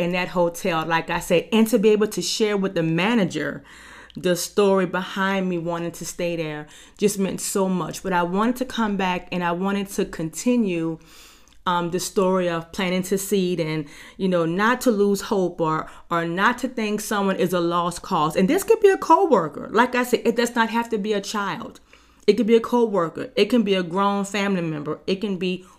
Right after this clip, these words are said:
whoever. You still plant that seed. You pray for them and you put it in God's hands. And when they come to you and they are truly ready,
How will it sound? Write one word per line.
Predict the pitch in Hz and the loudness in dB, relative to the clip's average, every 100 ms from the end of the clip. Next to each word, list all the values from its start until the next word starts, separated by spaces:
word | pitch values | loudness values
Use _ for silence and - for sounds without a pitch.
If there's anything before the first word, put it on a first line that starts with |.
| - | -8
whoever. | 226 190 190 180 - - - - - - - - - | -2 0 2 2 2 -4 -8 -14 -18 -18 -20 -20 -10
You | 165 | -6
still | 156 - 202 208 | -6 -2 0 0
plant | 208 208 196 | -4 -6 -4
that | 196 185 | -6 -8
seed. | - 196 165 151 - _ _ - _ | -6 -6 -4 -8 -14 _ _ -20 _
You | - 160 | -10 -10
pray | - - 190 | -4 10 10
for | 208 226 | 10 4
them | 214 208 214 220 - - _ | 0 0 -2 -6 -14 -20 _
and | 160 147 | -6 -6
you | |
put | 147 - 196 | -6 -2 4
it | 185 | 8
in | 185 | 8
God's | 180 165 165 160 | 8 6 2 -2
hands. | 165 143 147 147 - | -8 -8 -10 -10 -6
And | 160 | -2
when | 156 151 | -2 0
they | 190 202 | 0 0
come | - 226 226 | 0 -2 0
to | 233 | -2
you | 208 190 | 0 0
and | 175 175 | 0 -2
they | 196 | -2
are | 160 | -2
truly | 156 - 202 208 208 202 | -4 -4 0 2 4 2
ready, | 190 190 190 208 233 254 | 0 0 0 0 -2 -4